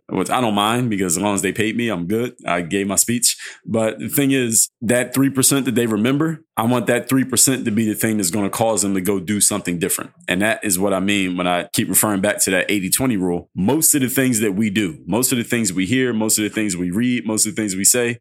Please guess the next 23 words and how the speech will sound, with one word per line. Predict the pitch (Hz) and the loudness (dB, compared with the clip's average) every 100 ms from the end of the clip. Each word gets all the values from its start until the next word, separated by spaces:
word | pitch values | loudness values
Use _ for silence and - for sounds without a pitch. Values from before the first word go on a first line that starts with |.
| - | 0
have | 131 104 | 0 0
very | 95 139 135 | 0 2 2
little | 127 123 120 | 2 0 0
impact | 117 113 104 - | -2 0 0 0
on | 101 | 0
our | 98 | 0
bottom | 92 95 104 95 | 0 0 0 0
line | 101 95 92 | 0 0 0
results. | 87 85 - - - - - - - | 0 0 0 2 2 0 -6 -10 0
But | 101 | 0
it's | 98 87 | 2 2
those | 101 92 | 0 0
few | - - 151 180 | -2 0 0 0
things | - 104 90 90 90 - - - | 0 0 0 0 0 0 -6 -4
that | 98 92 | 0 2
have | 117 110 | 2 0
the | 101 104 | -2 -2
impact, | 135 143 135 - - - _ | -2 0 -2 -2 -12 -20 _
those | - 123 123 | -2 2 2
are | |
the | 113 | 0
things | 104 113 104 | 0 0 2
that | 104 98 | 2 0